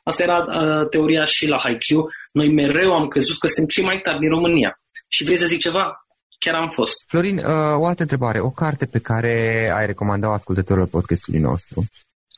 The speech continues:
Speaker 1: Da. Uh, am, uh, în fiecare miercuri de vreo șase luni, uh, am un vlog foarte scurt în care recomand, uh,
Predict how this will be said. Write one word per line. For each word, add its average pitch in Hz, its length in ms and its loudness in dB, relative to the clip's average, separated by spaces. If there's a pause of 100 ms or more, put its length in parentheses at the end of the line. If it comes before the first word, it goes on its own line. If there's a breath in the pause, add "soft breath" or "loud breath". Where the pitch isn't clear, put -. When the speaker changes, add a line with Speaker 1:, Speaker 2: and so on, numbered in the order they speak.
(500 loud breath)
Speaker 1:
Da. 123 480 -2
Uh, 143 160 0
am, 160 260 2
uh, 208 420 4
în 156 100 0
fiecare 180 720 0
miercuri 147 680 2 (500 loud breath)
de 127 1120 0 (340)
vreo 120 180 0
șase 156 360 0
luni, 160 460 2
uh, 147 160 0
am 160 180 0
un 165 120 2
vlog 135 300 2
foarte - 240 -2
scurt 143 300 -2
în 135 80 0
care 143 180 -2
recomand, 139 600 0
uh, 110 220 0